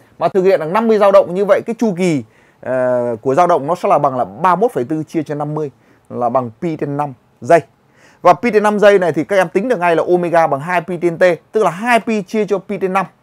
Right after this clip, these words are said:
thì bằng mười radian trên giây. Như vậy cái phương trình của chúng ta là đã có omega bằng mười rồi. Vậy thì phương trình của chúng ta là x bằng a cos mười t cộng phi. Đúng chưa? Đấy. Và từ đây nếu lấy đạo hàm chúng ta sẽ có là cái vận tốc V nó bằng là trừ mười a sin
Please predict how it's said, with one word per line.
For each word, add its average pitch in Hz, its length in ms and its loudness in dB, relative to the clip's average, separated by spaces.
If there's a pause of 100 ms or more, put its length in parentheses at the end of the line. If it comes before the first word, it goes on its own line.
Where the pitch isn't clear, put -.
(140)
thì 151 80 -8
bằng 135 240 -4
mười 147 220 2 (280)
radian 143 420 -2
trên 135 160 -8
giây. 151 100 4 (440)
Như 277 160 4
vậy 226 140 4
cái 262 80 -6
phương 247 220 0
trình 208 100 0
của 165 80 0
chúng 240 180 -4
ta 208 160 4
là 165 140 4
đã 165 160 0
có 190 280 4
omega 180 300 2
bằng 147 180 -2
mười 151 180 4
rồi. 139 120 2 (300)
Vậy 190 160 4
thì 185 120 2
phương 226 180 -4
trình 175 120 0
của 160 100 -2
chúng 220 140 -4
ta 208 160 4
là 175 80 0 (100)
x - 180 -6
bằng 156 120 0
a 185 240 0
cos 262 220 -2
mười 165 220 0
t - 80 -4 (120)
cộng 117 140 -8
phi. 208 160 -4 (440)
Đúng 170 160 -6
chưa? 240 160 4 (300)
Đấy. 139 260 -4 (320)
Và 185 100 6
từ 196 160 4
đây 202 440 6
nếu 175 240 4
lấy 247 140 6
đạo 196 120 4
hàm 170 280 0
chúng 208 140 -6
ta 190 120 2
sẽ 202 160 -2
có 208 140 4
là 220 180 2
cái 196 160 -2
vận 180 180 -2
tốc 240 140 -2
V 202 80 0 (140)
nó 202 100 0
bằng 156 200 -2
là 135 80 2
trừ 202 260 2
mười 165 200 4
a 160 280 0
sin 170 260 -8